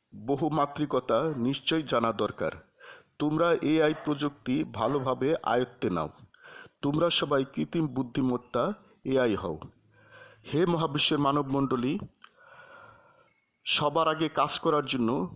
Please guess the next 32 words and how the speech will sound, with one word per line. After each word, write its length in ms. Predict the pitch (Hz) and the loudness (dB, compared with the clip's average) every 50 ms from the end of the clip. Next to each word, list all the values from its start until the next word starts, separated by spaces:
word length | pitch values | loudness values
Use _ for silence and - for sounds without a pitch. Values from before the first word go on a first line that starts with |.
| - | -4
বর্তমান 640 | 110 127 139 139 - - 151 143 139 139 139 120 123 | 0 0 0 0 0 0 0 2 2 2 2 0 -2
যুগ 280 | 117 117 135 135 127 - | -2 -2 -2 -2 -2 -2
হলো 180 | 147 131 135 131 - | -2 0 0 0 0
এআইয়ের 320 | 107 131 135 131 127 123 101 | 0 2 2 2 2 0 -2
যুগ, 220 | - 107 107 135 - - _ _ _ | -2 -2 -2 -2 -2 -8 _ _ _
সুতরাং 380 | - - - 117 127 123 131 123 | -10 -8 -6 -2 -2 0 0 0
সবাইকে 580 | - - 135 120 135 131 135 - - 131 127 - | 0 0 0 0 0 0 -2 0 -2 -2 -2 0
এআই 280 | - 131 139 127 123 117 | 0 0 2 2 2 0
হতে 260 | 104 113 107 - 123 | -2 -4 -2 -2 -2
হবে। 280 | 131 131 - 151 185 180 - _ _ _ - - - - - _ _ _ _ _ _ _ _ | -2 -2 -2 -2 -4 -4 -8 _ _ _ -20 -20 -20 -20 -20 _ _ _ _ _ _ _ _
এই 160 | - 127 143 151 | -2 0 0 0
বিষয়টা 480 | 127 147 143 - 156 139 135 151 131 | 0 -2 0 0 0 0 2 0 0
সচেতন 520 | 127 - - 143 139 - 180 - - 180 175 | 0 0 -2 -2 -2 -4 -4 -2 0 0 0
করার 280 | - 147 135 135 127 | 0 2 2 2 0
জন্য 200 | 117 123 117 113 113 | 0 -2 -2 0 2
মহাবিশ্ব 600 | 117 113 123 127 139 135 131 135 135 - - 131 | 2 2 2 2 0 0 0 0 -2 0 0 -2
যোগ, 260 | 110 107 117 113 107 - - - | -2 0 -2 -2 -2 -4 -4 0
এআই 240 | 123 131 131 131 | 2 2 4 2
যোগ 200 | 127 110 120 113 - | 2 0 -2 -2 -2
সৃষ্টি 360 | - - 139 139 - - 131 | -2 -2 -2 -2 -2 -2 -2
করা 200 | 117 123 110 104 | -2 0 0 0
হয়েছে। 380 | 92 95 90 - - - 65 - _ _ - - - - - _ | 0 -2 -4 -4 -6 -10 -12 -14 _ _ -20 -20 -20 -20 -14 _
তোমরা 220 | - 117 120 123 | -2 0 0 0
দৈনিক 400 | 113 107 120 139 143 143 143 131 120 | 0 0 0 2 2 2 2 0 -2
যোগ 160 | 104 127 135 - | -4 -4 -4 -2
চর্চা 340 | - 139 127 - - 135 127 | -2 -4 -4 -2 -2 -4 -2
করো 300 | - 143 151 156 180 196 - _ | -2 -2 -2 -2 -2 -4 -6 _
এবং 340 | - 110 110 107 110 139 180 - - _ _ _ - - - - - - _ _ | -4 0 0 0 0 -2 -4 -8 -10 _ _ _ -20 -20 -20 -20 -20 -20 _ _
তোমরা 200 | 123 120 123 113 | -4 -2 -2 0
সুখ, 280 | - - - 147 151 - | 0 -2 -2 -2 -4 -4
শান্তি, 520 | - - 127 120 113 - 123 120 113 107 - _ _ _ _ - - _ | -4 -2 -2 -4 -4 -4 -4 -4 -4 -4 -8 _ _ _ _ -20 -20 _
সমৃদ্ধি, 640 | - - - 135 120 117 110 113 113 107 104 117 | -6 -4 -2 0 0 0 0 -2 -4 -4 -2 -2